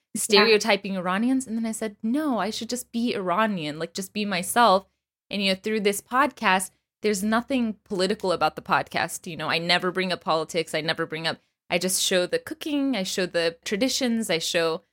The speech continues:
Speaker 2: so these are the funny words that we have. And then I think that is the way you r-, make real change. Like,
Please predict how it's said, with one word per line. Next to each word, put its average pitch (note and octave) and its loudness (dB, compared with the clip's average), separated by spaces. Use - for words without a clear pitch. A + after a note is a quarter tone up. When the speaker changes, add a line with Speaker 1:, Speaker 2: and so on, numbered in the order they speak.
Speaker 2:
so G#3+ 6
these A#3 0
are A3 6
the G3+ -2
funny F#3+ 0
words C4 0
that C#4 -2
we C4+ -2
have. B3 6
And G3 -2
then G3+ -2
I F#3+ 0
think G3+ -6
that G#3 4
is F#3 -2
the F3+ -4
way F3 0
you F3 -4
r-, E3+ -12
make F#3+ -4
real F3 -2
change. F3 -2
Like, F3+ -2